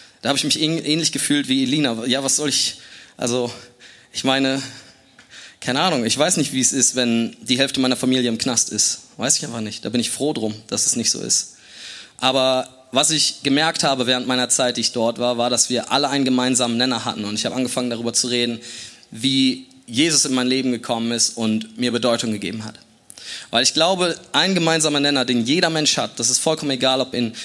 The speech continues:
ob in Indien, in, in Papua-Neuguinea, Australien, in Deutschland, wo auch immer, ich glaube, jeder Mensch hat so dieses,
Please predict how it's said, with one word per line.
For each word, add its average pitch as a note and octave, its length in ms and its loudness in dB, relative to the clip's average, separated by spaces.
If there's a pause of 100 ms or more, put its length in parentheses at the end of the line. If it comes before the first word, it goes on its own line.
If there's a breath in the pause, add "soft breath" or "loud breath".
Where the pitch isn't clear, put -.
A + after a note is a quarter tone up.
ob B2 140 -4
in B2 100 2
Indien, E3 600 2
in, B2 280 2
in A#2+ 240 -2
Papua-Neuguinea, C3+ 880 0
Australien, C3 600 0
in A#2+ 140 0
Deutschland, B2+ 640 2 (360 loud breath)
wo D3+ 160 4
auch C#3+ 120 0
immer, D3 420 0 (320 loud breath)
ich - 100 -2
glaube, D3 300 2
jeder D#3 300 2
Mensch C#3+ 400 2
hat C3 140 -2
so B2 100 0
dieses, A#2+ 540 0